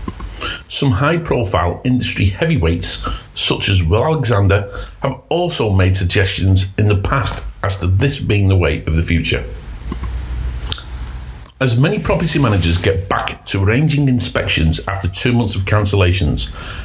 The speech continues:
I have found myself wondering why we do these every three months and whether it is necessary for them to be done so often.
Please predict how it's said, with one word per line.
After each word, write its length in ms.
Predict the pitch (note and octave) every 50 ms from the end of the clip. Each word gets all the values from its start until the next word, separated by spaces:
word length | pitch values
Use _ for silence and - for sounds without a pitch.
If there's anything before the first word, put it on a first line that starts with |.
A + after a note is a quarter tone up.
| - - - -
I 140 | B2 D#3
have 200 | E3+ D3+ F3+ -
found 240 | - - C#3 D3 C#3
myself 500 | A#2 G2+ G2 F#2+ - - D#2+ E2 D#2+ - - - -
wondering 460 | F#2 F#2+ G2+ G2+ F#2+ F#2+ F#2 F2 E2+
why 400 | F#2 G2+ G2+ G#2+ B2+ C3 C3 - -
we 180 | B2 B2+ B2+
do 320 | A#2 G2+ B2 B2 C3 C3 G#2+
these 400 | F2+ D#2+ D2 D2 D2+ D2+ - - -
every 300 | - F#2 D#2+ D#2+ E2 E2+
three 300 | F#2 - - - E2+ D#2+
months 440 | D#2+ D#2+ D2 - - - - - - - - - - - - - - -
and 240 | - G#2+ A2+ A2+ A2
whether 200 | B2 C3+ C#3 E3
it 400 | - C4 - - - - F#2+ -
is 160 | A#2 G2+ G2
necessary 600 | G#2+ G#2+ A#2 C3+ C3+ - C#3 - - F2+ D#2+ D#2+
for 120 | D#2 - D2
them 180 | C#2+ D#2 D#2+
to 100 | D#2 -
be 100 | - G2
done 240 | F#2+ F2+ D#2+ - -
so 200 | - - F2+ B2
often. 340 | E3 - - F#2 - -